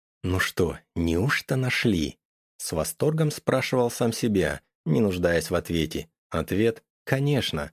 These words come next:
Таких совпадений быть не может.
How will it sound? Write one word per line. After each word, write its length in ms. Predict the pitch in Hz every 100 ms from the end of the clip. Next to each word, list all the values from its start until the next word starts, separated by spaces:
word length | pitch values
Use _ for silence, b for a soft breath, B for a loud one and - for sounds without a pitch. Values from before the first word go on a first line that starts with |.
| _ _ _ _
Таких 360 | - 85 - 131
совпадений 640 | - 113 - 107 107 107
быть 240 | 98 101 104
не 140 | 104
может. 480 | 104 92 78 71 -